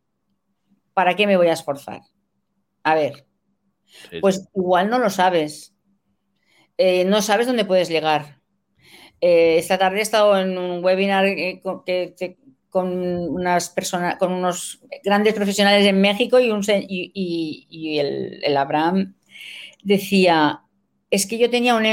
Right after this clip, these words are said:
Speaker 1: un chico joven que vino a casa a trabajar", que yo he tenido también de estos muchísimos, que van a los bares o a los restaurantes a trabajar para pagarse los estudios. ¿Cuántas veces? Yo he tenido ingenieros, he tenido de todo. Mm, al mejor que he tenido,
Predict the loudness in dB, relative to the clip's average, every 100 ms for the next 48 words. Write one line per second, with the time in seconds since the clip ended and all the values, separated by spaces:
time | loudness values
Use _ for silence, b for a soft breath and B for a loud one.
0 | -2 -2 -2 0 0 0 -2 -2 0 2
1 | 2 2 0 -4 -4 -2 0 0 2 0
2 | 0 0 2 2 0 -2 0 -2 -2 -4
3 | -2 -2 -2 -4 -4 -4 -4 -8 -8 -8
4 | -4 -2 -2 B B B B 0 2 2
5 | 2 2 4 2 0 0 2 4 2 2
6 | 2 2 2 0 0 -6 -2 2 2 2
7 | 0 0 0 0 0 0 -2 0 -2 -2
8 | -6 -4 -2 0 -2 -4 -14 _ _ _
9 | _ _ _ _ _ _ _ _ _ _
10 | -4 0 0 0 0 2 2 2 -2 -2
11 | -2 0 -2 0 2 2 2 0 2 2
12 | 4 4 4 0 -2 -2 0 -2 0 0
13 | 0 -2 -4 B B B B _ _ -10
14 | -6 -2 -2 -2 0 2 2 0 -6 -4
15 | -2 0 2 2 4 4 2 0